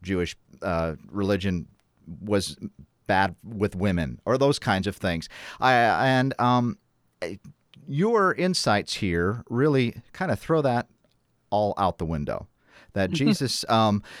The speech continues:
Speaker 1: that, uh, that, that it's not f-, f-, good or true to make those kinds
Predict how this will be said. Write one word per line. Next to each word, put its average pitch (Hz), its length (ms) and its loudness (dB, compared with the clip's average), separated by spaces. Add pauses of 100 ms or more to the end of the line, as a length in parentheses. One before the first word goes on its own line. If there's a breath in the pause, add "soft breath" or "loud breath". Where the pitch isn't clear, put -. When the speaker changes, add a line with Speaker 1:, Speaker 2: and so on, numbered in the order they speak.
Speaker 1:
that, 120 280 4
uh, 117 300 4
that, 104 300 -4
that 135 180 2
it's 131 160 -2
not 165 480 -2 (640)
f-, - 160 -18
f-, - 120 -20 (180)
good 107 400 2 (160)
or 110 180 2
true 104 540 0 (220 soft breath)
to 127 120 0
make 131 260 0
those 120 300 0
kinds 101 420 -2